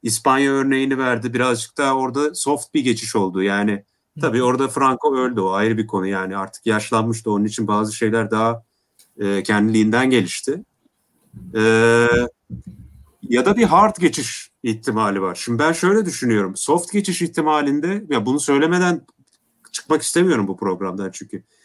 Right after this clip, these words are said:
Speaker 1: Soft geçiş ihtimalinde İlkan'ın dediğinin doğru olduğunu düşünüyorum. Çok kolay değişmeyebilir bugünkü şeyin. E, Türkiye'deki bu kurulan bürokratik yapının. Ama hard bir geçişte çok hızlı bir çöküş olabilir yani şu anki bürokratik yapıda.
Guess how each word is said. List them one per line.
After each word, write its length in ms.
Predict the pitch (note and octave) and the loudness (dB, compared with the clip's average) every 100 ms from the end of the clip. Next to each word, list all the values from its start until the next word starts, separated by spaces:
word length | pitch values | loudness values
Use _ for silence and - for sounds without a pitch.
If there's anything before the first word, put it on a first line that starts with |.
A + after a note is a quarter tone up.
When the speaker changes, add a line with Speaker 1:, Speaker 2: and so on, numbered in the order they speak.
| _ _ | _ _
Speaker 1:
Soft 380 | - - D#3+ - | -4 2 2 2
geçiş 320 | F#3+ F#3+ E3+ | -2 -2 -2
ihtimalinde 600 | E3+ E3+ F3 E3+ F3+ F3+ | 0 2 4 6 4 4
İlkan'ın 440 | E3+ - E3 F3 F3 | 2 2 2 4 2
dediğinin 400 | D#3+ E3+ F3 D#3+ | 2 2 2 2
doğru 300 | D#3 E3+ F3+ | 2 2 0
olduğunu 320 | D#3+ F3 D#3+ | 0 -2 -4
düşünüyorum. 580 | - F3 F#3 C3+ A2+ - _ _ _ | -4 0 2 2 -2 -6 _ _ _
Çok 220 | - B2 | -2 0
kolay 260 | C#3+ C#3+ D3 | 2 2 4
değişmeyebilir 680 | D#3 D3+ D3+ D3+ D#3 E3+ | 2 2 0 0 0 -2
bugünkü 360 | D3 A#2+ G#2+ G#2+ | -2 -2 -2 -2
şeyin. 340 | G#2+ G2 A2 _ _ _ _ _ _ A2 | -4 -4 -4 _ _ _ _ _ _ -4
E, 420 | G#2 G#2 G2 G2 | 0 0 0 -4
Türkiye'deki 720 | B2 A2+ B2 A#2+ A#2 C3 C3 - | -4 -4 0 0 0 -2 -4 -4
bu 200 | A#2+ A2+ | -6 -4
kurulan 420 | A#2+ B2 B2 B2+ | -2 0 0 0
bürokratik 520 | B2 A2+ A#2 A#2 A#2 | 0 0 -2 -8 -4
yapının. 400 | A#2 A2+ B2+ F#3+ _ _ _ _ B2+ | -4 -2 -4 -6 _ _ _ _ -2
Ama 260 | A#2+ A#2 | 0 2
hard 300 | C3+ E3+ E3 | 4 4 2
bir 100 | E3+ | 0
geçişte 640 | C3 A#2+ A#2+ - F#3+ F#3+ - _ _ - | 0 -4 -8 2 2 2 -10 _ _ -2
çok 240 | - - | -2 0
hızlı 240 | B2+ F3 | -2 -2
bir 60 | E3 | -2
çöküş 360 | - C3+ F3 C#3+ | -2 -2 0 2
olabilir 380 | B2 A#2 A#2+ | 2 2 0
yani 340 | A#2 G2+ F#2 F2 | 0 0 -2 -6
şu 160 | A2+ | -4
anki 280 | G2 G2 G#2+ | -4 -4 -6
bürokratik 500 | G#2 G2+ G#2 G2+ - | -4 -2 -4 -10 -8
yapıda. 340 | G2+ - F2+ | -10 -8 -14